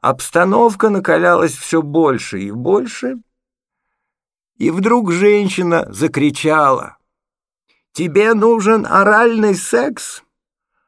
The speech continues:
Окей, будет тебе оральный секс, но только в тот день, когда соседский мальчишка прогуляется по Луне».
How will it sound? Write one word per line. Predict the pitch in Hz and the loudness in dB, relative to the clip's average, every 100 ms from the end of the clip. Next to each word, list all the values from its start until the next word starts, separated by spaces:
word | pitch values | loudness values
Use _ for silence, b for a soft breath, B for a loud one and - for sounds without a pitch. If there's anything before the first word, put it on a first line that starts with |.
| _ _ _ _ | _ _ _ _
Окей, | 180 233 - 254 247 214 - - - _ | 2 2 4 6 6 4 0 -4 -12 _
будет | - 220 294 285 214 185 123 - | -6 0 2 4 2 0 -2 -2
тебе | 190 170 185 | -4 -2 -2
оральный | 160 165 170 175 156 147 147 143 | 2 2 4 4 2 0 -2 -4
секс, | 127 - 233 226 - - | -4 -2 0 -2 -6 -6
но | 160 175 | -2 0
только | - 233 208 226 | 4 2 4 0
в | - | 2
тот | 220 214 185 | 0 0 2
день, | 233 220 170 139 | 4 6 4 2
когда | 147 175 175 196 190 | 0 0 2 4 2
соседский | - 185 185 - 208 202 - 202 202 | 2 0 2 2 0 0 -6 -4 0
мальчишка | 190 196 196 - 254 254 202 - 139 | 2 2 0 -2 -2 -2 -4 -2 0
прогуляется | 131 151 170 180 196 240 247 202 165 - 156 | 2 2 2 2 4 4 6 4 2 0 0
по | 151 190 | 2 4
Луне». | 240 240 240 196 156 151 143 | 4 4 2 2 2 0 -2